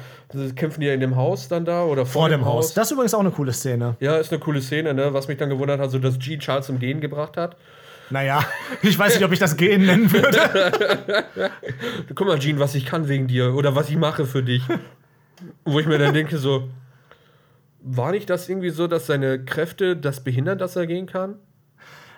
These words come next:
Speaker 2: Das ist auch ein richtig geiler Plot-Device aus den Filmen. Das kam in den Comics nie. Das ist Quatsch.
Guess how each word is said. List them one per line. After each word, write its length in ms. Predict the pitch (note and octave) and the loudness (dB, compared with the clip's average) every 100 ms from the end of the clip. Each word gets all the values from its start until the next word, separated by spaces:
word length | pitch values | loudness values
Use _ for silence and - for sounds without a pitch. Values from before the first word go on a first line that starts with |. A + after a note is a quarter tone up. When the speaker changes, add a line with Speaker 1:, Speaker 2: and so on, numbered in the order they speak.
| - | -2
Speaker 2:
Das 180 | D3 D#3 | -2 0
ist 120 | D#3 | -2
auch 380 | C#3 E3+ E3+ - | 0 0 -2 -6
ein 100 | D3 | -2
richtig 380 | B2+ D#3+ - C#3+ | 0 0 -2 -4
geiler 260 | C3+ C#3 C#3 | -2 -2 -2
Plot-Device 600 | D3 D3+ C3+ A#2 C3 B2+ | -4 -2 -2 -2 -2 -4
aus 120 | A#2 | -4
den 140 | B2 | -4
Filmen. 480 | G#2+ C3 B2+ G#2 G#2+ | -2 -2 -2 -2 -4
Das 240 | A#2+ A2 - | -6 -8 -6
kam 220 | C3 C3 | -4 -2
in 60 | |
den 80 | B2 | -4
Comics 340 | A#2 C3+ A#2+ - | -4 -4 -6 -6
nie. 260 | A2+ A#2+ | -6 -4
Das 160 | B2 A#2+ | -4 -6
ist 80 | - | -6
Quatsch. 260 | C#3+ B2+ | -6 -6